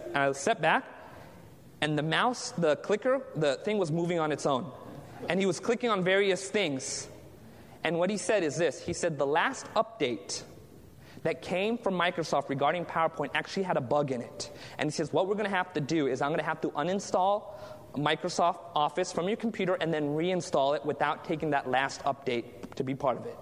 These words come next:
He said, "Do not la-, add that last update until we have fixed this problem." But he says, "I'm gonna help you with this problem right now." And so what he did, I was just watching it, he uninstalled, you know, Microsoft Office. And I sat back and I was just watching him like, "This is amazing. He's doing this all the way from India. He has control."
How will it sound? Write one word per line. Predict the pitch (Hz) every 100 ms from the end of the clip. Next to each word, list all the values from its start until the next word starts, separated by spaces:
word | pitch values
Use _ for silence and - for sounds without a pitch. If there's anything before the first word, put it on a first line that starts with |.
| - -
He |
said, | - 127
"Do | 147
not | 160 139
la-, | 151 - -
add | 147 151
that | 147 143
last | 143 151 -
update | 156 160 151
until | 135 127 139
we | 135
have | 135
fixed | - 139 135
this | -
problem." | 139 117 - - -
But | 147
he |
says, | 160 151 - -
"I'm | 151 165
gonna | 151
help | 156 151
you | 131
with | 120
this | 135
problem | - 120 120
right | 117
now." | 127 113 - - - -
And | 151
so | 143 196
what | 262
he |
did, | 190 170
I | 151
was | 156
just | 180 170
watching | 175 - 180
it, | 127 - - -
he | - 180
uninstalled, | 190 240 233 - 233 160 147 147 - - - - 190
you | 190
know, | 156
Microsoft | 147 165 190 170 202 175 190
Office. | 175 - 151
And | 202
I |
sat | 311 339 277
back | 247 277
and | 226
I |
was | 214
just | 247 202
watching | 285 381 226
him | 165
like, | 151 - -
"This | 254 156
is | 127
amazing. | 175 180 294 381 262 202
He's | 247 269
doing | 262
this | 233
all | 226
the | 269
way |
from | 269 247
India. | 262 262
He | 262 262
has | 254
control." | 254 240 330 -